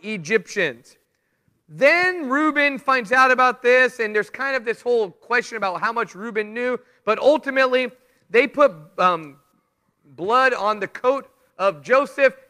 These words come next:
give it to the dad, and said, "Oh, a wild animal ate him." And so thus, Jacob, the dad, is upset, mourning, believing that his son is dead. Not a really good way to spend your teenage years.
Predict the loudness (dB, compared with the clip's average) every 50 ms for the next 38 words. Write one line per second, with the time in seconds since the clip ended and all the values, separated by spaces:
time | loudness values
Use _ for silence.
0 | _ -10 -6 -4 -2 -2 -4 -6 _ -12 -10 -8 -8 -6 -6 -6 -6 -4 -2 0
1 | 2 2 2 0 -2 -4 -2 -2 2 2 4 4 4 2 0 2 2 2 2 2
2 | 0 -2 -4 -4 -6 -6 -8 -8 -6 -6 -6 -6 -6 -8 -14 _ _ _ _ _
3 | _ _ _ _ _ -4 -4 -4 -4 -8 -10 -8 -6 -6 -4 -2 0 2 2 2
4 | 0 -2 -12 _ _ _ _ _ _ _ _ _ _ _ -4 -2 0 0 0 0
5 | -4 -4 -4 -6 -10 -6 -4 -2 0 0 0 0 -2 -6 -10 -10 -10 -10 -10 -10
6 | -10 -8 -4 -2 -2 -2 -2 -6 -8 -6 -4 -2 -2 -2 -4 -6 -8 -12 _ _
7 | _ _ 0 0 0 0 -2 -4 -4 -4 -4 -4 -4 -4 -6 -4 -4 -4 -6 -6
8 | -10 -10 -10 -12 -14 -12 -8 -6 -4 -4 -6 -6 -8 -12 -18 _ _ _ _ _
9 | _ _ _ -8 -2 0 0 2 0 0 -4 -8 -16 _ _ _ _ _ _ _
10 | _ _ _ _ 0 2 2 2 0 -4 -12 _ _ _ _ _ _ _ _ _
11 | _ _ _ _ _ _ _ _ _ _ _ _ _ _ _ _ _ _ _ _
12 | _ -6 -2 0 0 -2 -2 -6 -8 -8 -8 -8 -8 -10 -10 -10 -12 -12 -10 -10
13 | -12 -10 -6 -4 -4 -4 -4 -4 -10 -14 -14 -10 -8 -8 -8 -8 -8 -10 -10 -10
14 | _ -16 -18 -14 -12 -12 -12 -12 -14 -16 -20 -18 -16 -14 -14 -14 -16 -18 _ _
15 | _ _ _ _